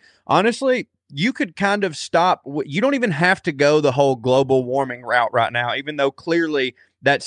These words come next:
sitting there. But the real elephant in the room is that, okay, you don't believe in global warming, sure, but there's literal in-your-face evidence, and it is impossible to deny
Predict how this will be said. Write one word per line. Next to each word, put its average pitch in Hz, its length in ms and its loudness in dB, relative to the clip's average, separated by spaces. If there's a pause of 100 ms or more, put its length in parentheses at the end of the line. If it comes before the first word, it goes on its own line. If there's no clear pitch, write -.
sitting 147 300 -4
there. 117 200 -2
But 127 180 -6
the 131 100 -4
real 180 440 2
elephant 160 340 0
in 127 40 -10
the 139 80 -6
room 139 240 -4
is 135 140 -6
that, 131 260 0 (240)
okay, 185 440 0 (360)
you 165 160 -6
don't 208 220 0
believe 180 360 0
in 151 300 -8
global 151 320 0
warming, 123 400 -2
sure, 127 420 -2 (160)
but 160 240 0
there's 190 380 2
literal 254 800 2
in-your-face 220 720 0
evidence, 151 560 -2
and 147 140 -4
it 160 100 -2
is 139 160 0 (140)
impossible 196 880 -2
to 180 240 -4
deny 143 500 -2